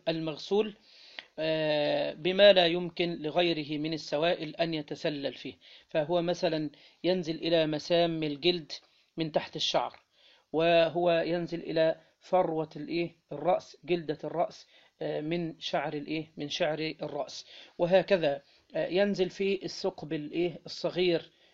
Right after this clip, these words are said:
يكون جرح مثلًا غائر، أو يتخلل بين الأصابع وبين الطيات التي موجودة في البشرة، يعني الانثناءات الموجودة في الإيه؟ في البشرة. فيعني لذلك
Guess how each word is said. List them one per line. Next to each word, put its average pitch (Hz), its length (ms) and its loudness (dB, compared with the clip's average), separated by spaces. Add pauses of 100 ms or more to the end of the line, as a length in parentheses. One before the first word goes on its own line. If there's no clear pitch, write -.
(120)
يكون 165 280 -4
جرح 170 340 0
مثلًا 151 460 -2
غائر، 165 360 2 (360)
أو 175 120 2
يتخلل 196 600 2
بين 185 260 2
الأصابع 160 760 0 (220)
وبين 180 360 2
الطيات 180 1080 6 (500)
التي 160 300 0
موجودة 156 380 -2
في 156 100 -6
البشرة، 151 460 -2 (320)
يعني 151 260 -2 (120)
الانثناءات 170 920 0
الموجودة 151 560 -4
في - 100 -18
الإيه؟ 147 240 -8
في 156 120 -12
البشرة. 135 520 -8 (420)
فيعني 151 1600 2
لذلك 202 600 4